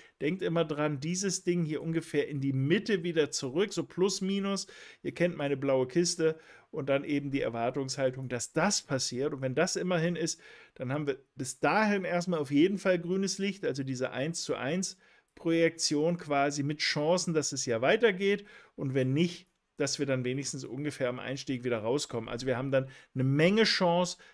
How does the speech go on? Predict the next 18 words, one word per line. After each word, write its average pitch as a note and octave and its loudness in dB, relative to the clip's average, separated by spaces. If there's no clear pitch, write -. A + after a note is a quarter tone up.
aber B2 -6
vergleichsweise C#3 0
übersichtliches C#3+ -2
Risiko. B2+ -2
Das A#2+ -6
Risiko D3+ -2
ist B2+ -4
leider C#3 2
nicht A#2+ -10
null, G3 2
das E3 -2
wäre B2+ 0
jetzt B2 -4
schön, F3 0
wenn C#3+ -4
man B2+ -2
sagen B2+ 0
könnte, C3 -10